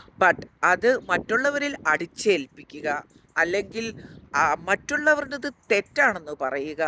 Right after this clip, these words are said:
അല്ലെങ്കിൽ എല്ലാവരും അതുപോലെ വേണം എന്ന് പറയുന്നത് മാത്രമാണ് ഇവിടെ തെറ്റ്. എല്ലാവരും അവനവൻ്റെ മൂല്യമനുസരിച്ച് പ്രാർത്ഥിക്കുക. But after all, all are same. The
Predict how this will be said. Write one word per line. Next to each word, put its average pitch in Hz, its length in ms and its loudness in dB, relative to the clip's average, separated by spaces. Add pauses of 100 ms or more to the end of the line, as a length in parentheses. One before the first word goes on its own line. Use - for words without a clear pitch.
(300)
അല്ലെങ്കിൽ 233 360 0 (120)
എല്ലാവരും 302 800 4
അതുപോലെ 220 440 -2
വേണം 190 480 -2
എന്ന് 170 200 -12
പറയുന്നത് 165 400 -12 (120)
മാത്രമാണ് 151 640 -10 (140)
ഇവിടെ 143 200 -8 (120)
തെറ്റ്. - 280 -2 (500)
എല്ലാവരും 226 540 2 (200)
അവനവൻ്റെ 285 440 -2 (120)
മൂല്യമനുസരിച്ച് 170 840 -6 (360)
പ്രാർത്ഥിക്കുക. 160 600 0 (300)
But 165 240 4 (400)
after - 320 -8
all, 208 120 0 (280)
all 202 340 6
are 170 200 4 (260)
same. 165 300 0 (320)
The 151 60 0